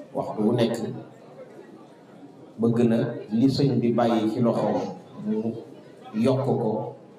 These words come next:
gën koo taaral, ba ndongo yi nga xam ne ñu ngi ci loxoom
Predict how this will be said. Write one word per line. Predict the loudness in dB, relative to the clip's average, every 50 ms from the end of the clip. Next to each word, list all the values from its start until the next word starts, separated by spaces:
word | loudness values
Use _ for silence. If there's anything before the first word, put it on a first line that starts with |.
| -20 -20 -20 -12 -4
gën | 0 2 4 4 4
koo | 4 2 2 2
taaral, | 2 2 2 2 2 2 0 0 -2 -6 -8 -12 -14 -16 -18 -20 -20 -20 -20 -20 -20 -20 -20 -20 -18 -16 -16 -16 -18 -20 -20 -20 -18 -18 -20 -18 -14 -6
ba | -2 2 4 4 4 4 2 0 -2 -4 -8 -12 -18 -20 -20 -20 -20 -20 -20 -18 -16 -10 -4
ndongo | -2 0 2 2 2 2 2
yi | 2 2 2 4
nga | 4 2
xam | 2 2 2 2 2
ne | 4 4
ñu | 4 2 2
ngi | 2 0 -2
ci | -4 -4 -2
loxoom | 0 0 2 2 2 0